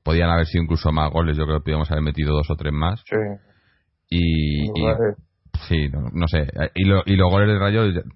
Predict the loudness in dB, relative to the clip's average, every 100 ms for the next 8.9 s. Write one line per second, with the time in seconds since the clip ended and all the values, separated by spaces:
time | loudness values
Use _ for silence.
0 | _ -2 0 0 0 -2 0 0 0 0
1 | 0 0 0 0 -2 -4 -6 -8 -8 -10
2 | -2 2 4 4 4 2 -2 -8 -2 0
3 | 2 4 4 2 0 -2 -4 -6 -6 -4
4 | -4 -2 0 0 0 -4 -4 -6 -6 -10
5 | _ _ _ _ -4 0 2 0 0 0
6 | 2 0 -2 -4 -8 -6 -2 0 0 0
7 | 2 2 2 0 2 2 2 0 0 0
8 | 0 2 0 0 0 -2 -4 -2 -2